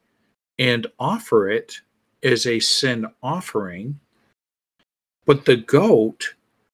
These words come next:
which has been designated by lot for Azazel, is to be stood alive before Yahweh to make a propitiatory shelter or a covering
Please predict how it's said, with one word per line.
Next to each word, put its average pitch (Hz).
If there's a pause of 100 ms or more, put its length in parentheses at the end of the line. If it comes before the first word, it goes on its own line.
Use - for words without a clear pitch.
(140)
which 131
has 127
been 127
designated 131
by 113
lot 127
for 117
Azazel, 110 (760)
is 135
to 131
be 123
stood - (160)
alive 127 (440)
before 120
Yahweh 101 (1400)
to -
make 143
a 156
propitiatory 139
shelter 143 (220)
or 113
a 107
covering 107